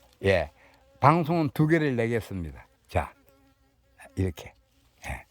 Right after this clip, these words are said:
자, 이것이 여기에서 이렇게 나왔던 것입니다. 예. 그래서 여러분들 <laughs> 제가 이래 급한 전화가 이래,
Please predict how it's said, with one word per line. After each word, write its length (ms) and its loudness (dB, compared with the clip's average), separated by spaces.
자, 240 -8
이것이 540 2
여기에서 1080 2
이렇게 320 -2
나왔던 500 0
것입니다. 460 -8
예. 160 -10
그래서 340 -2
여러분들 400 4
<laughs> 400 -16
제가 260 0
이래 200 -8
급한 420 0
전화가 420 -2
이래, 260 -4